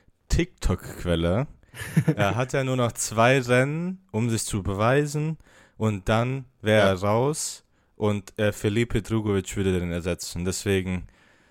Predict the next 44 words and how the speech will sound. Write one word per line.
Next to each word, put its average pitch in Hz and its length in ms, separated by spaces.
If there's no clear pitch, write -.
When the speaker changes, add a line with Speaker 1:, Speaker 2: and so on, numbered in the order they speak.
Speaker 1:
denk 98 220
ich 98 100
Speaker 2:
Ja, 113 60
Speaker 1:
da 90 320
Speaker 2:
weil 120 140
so 143 240
wie 127 140
wir 143 100
Speaker 1:
und 175 60
Speaker 2:
gerade 131 460
Speaker 1:
Ja? 107 180
Speaker 2:
Ja, 123 260
und? 117 380
Speaker 1:
Du 113 120
willst 120 240
es 120 140
mit 123 120
Speaker 2:
So 120 40
wie 123 120
Speaker 1:
Mick - 0
Speaker 2:
wir 120 120
Speaker 1:
Schumacher 123 360
Speaker 2:
grad-, - 20
Speaker 1:
sagen, 90 300
Speaker 2:
genau, - 20
Speaker 1:
ja? 107 280
Speaker 2:
so 123 220
wie 123 120
wir 117 80
gerade 120 340
ja 110 160
auch 117 100
schon, 107 540
ähm, 104 440
das - 160
einmal 113 260
kurz 123 240
für 117 100
uns 123 260
confirmed 120 580
haben, 127 320
soll 123 400
es 127 300
von 110 840